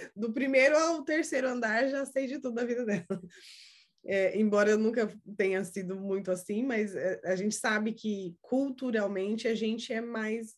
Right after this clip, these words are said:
né, pega o metrô juntos e, e vai, e, e vai falando da vida, tem pessoas que têm essa facilidade, né?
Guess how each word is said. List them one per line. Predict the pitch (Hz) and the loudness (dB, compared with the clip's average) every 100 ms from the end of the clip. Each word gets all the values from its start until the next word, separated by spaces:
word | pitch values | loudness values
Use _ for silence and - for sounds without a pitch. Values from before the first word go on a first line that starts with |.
| _ - | _ -6
né, | 196 | -4
pega | 208 233 220 | 0 2 2
o | 233 | 4
metrô | 220 220 220 214 | 2 2 2 2
juntos | 185 220 262 262 226 214 202 | 2 0 0 -2 -2 -6 -2
e, | 220 214 | -2 -2
e | 202 | -2
vai, | 202 - | -4 -4
e, | 202 - 202 180 208 | -6 -6 -6 -4 -4
e | |
vai | 196 202 | -2 -4
falando | 202 196 196 | -4 -6 -4
da | 185 | -4
vida, | 180 220 214 | -4 -4 -6
tem | 185 208 | -6 -6
pessoas | 208 220 214 | -4 -6 -6
que | |
têm | 220 214 | -4 -4
essa | 220 | -4
facilidade, | 220 220 220 226 226 226 196 165 160 170 160 | -6 -8 -6 -6 -6 -6 -8 -8 -10 -10 -12
né? | 160 | -14